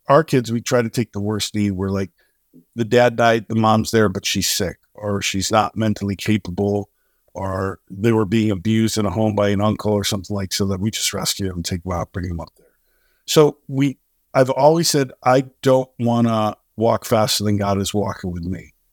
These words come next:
Let's just build slow." So many people are like, "You need to build another orphanage now." Blah, blah. I'm like, "No," I said, "Let, let's drive deep, not wide. Let's make this thing perfect and reliable, 'cause the bigger you get, more people you bring in, and that's when stuff happens."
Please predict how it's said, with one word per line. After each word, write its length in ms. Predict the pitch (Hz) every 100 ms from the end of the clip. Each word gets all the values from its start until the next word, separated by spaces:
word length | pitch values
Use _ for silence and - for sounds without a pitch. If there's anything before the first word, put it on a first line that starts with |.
| _
Let's 120 | 101
just 240 | - - -
build 240 | 104 98
slow." 580 | - - 104 101 101 101 _ _ _ _ -
So 120 | 135
many 140 | 123 117
people 260 | 127 113
are 20 | 110
like, 140 | 104
"You 60 | 180
need 120 | 220
to 60 | 175
build 200 | 180 175
another 260 | 190 180 185
orphanage 500 | 208 - 165 143 -
now." 260 | 147 139
Blah, 140 | 147 180
blah. 180 | 180 135
I'm 80 |
like, 240 | 127 113 - _ _
"No," 260 | - 131 156
I 100 | -
said, 220 | - 107
"Let, 260 | 107 131 131
let's 220 | 147 -
drive 380 | - 147 135 107
deep, 260 | 131 127 -
not 220 | 113 113
wide. 340 | 104 90 65 - _ _ _ _ _ _ _
Let's 200 | 123 -
make 200 | 135 131
this 180 | 131 -
thing 300 | 117 110 101 - _ _ _ _ -
perfect 460 | - 139 143 127
and 120 | 123 113
reliable, 400 | 110 113 113 117
'cause 160 | 117
the 80 | 113
bigger 220 | 139 156
you 160 | 165 160
get, 240 | 156 151 -
more 140 | 123 127
people 220 | 139 127
you 80 | 123
bring 220 | 123 123
in, 140 | 123 120
and 180 | -
that's 200 | 110 107
when 140 | 107 101
stuff 300 | - 101 -
happens." 580 | - _ _ - -